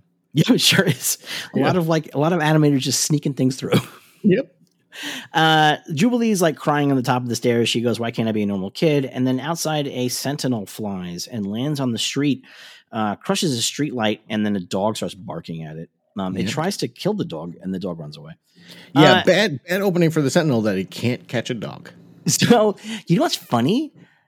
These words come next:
Speaker 1: This is the same introduction of,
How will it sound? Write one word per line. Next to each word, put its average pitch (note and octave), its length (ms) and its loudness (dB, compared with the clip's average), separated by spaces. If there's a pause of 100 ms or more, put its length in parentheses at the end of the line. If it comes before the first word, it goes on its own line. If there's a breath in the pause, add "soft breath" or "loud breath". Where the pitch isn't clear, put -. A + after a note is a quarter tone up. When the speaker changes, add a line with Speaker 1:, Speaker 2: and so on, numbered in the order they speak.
(140 soft breath)
Speaker 1:
This G#3 260 2
is D#4 140 -2
the B3+ 100 0
same F#3 500 -2
introduction E3+ 800 -2
of, C3 680 -6